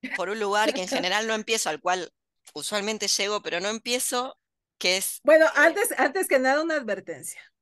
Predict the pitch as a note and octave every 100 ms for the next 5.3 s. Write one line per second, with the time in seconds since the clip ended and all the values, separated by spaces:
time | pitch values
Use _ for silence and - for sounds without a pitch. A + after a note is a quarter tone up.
0 | - G3+ G#3+ A3 A3 A#3+ G3+ A3+ A3+ A#3+
1 | C#4 F4+ C#4 D4 C#4 C#4+ D4 B3+ A3+ G#3
2 | G#3 A3 - A3 G#3+ A3 A#3+ A3+ G3+ -
3 | - F#3 F#3 G3 G3+ G#3 F3+ E3 F3+ F#3
4 | G3+ F#3+ E3 - D3 E3+ G#3+ B3 B3+ G3+
5 | F3 F#3+ C3+